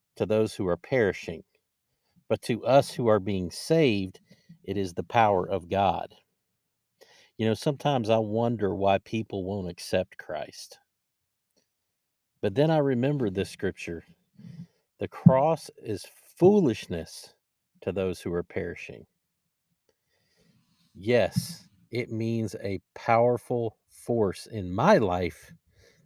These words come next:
the scripture does, but in the lives of so many,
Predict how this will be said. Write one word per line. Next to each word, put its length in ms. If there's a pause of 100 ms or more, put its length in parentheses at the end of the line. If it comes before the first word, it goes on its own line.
the 80
scripture 460
does, 380 (320)
but 120
in 100
the 140
lives 400
of 160
so 240
many, 560